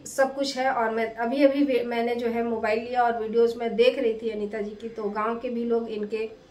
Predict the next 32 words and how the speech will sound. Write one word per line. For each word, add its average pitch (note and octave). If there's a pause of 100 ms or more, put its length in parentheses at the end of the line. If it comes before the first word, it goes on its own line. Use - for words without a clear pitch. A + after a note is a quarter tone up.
(420)
support A#3
में A#3+
हैं, A#3
जैसा A3+
कि A#3
आप G#3+
लोगों A3
ने A3+ (100)
पहले A3
की A#3
videos A3
को A3
देखी F#3
है F3 (1120)
किस A3+
तरह A3
से G#3+
क्या G#3
कुछ B3+
हुआ। C4
देखिए, C4+
जो C4+
भी C4+
इनके C4+
घर A#3+
का B3
लेन A3+
देन A3+
है, A3+
जो G#3
भी A#3
है, G#3+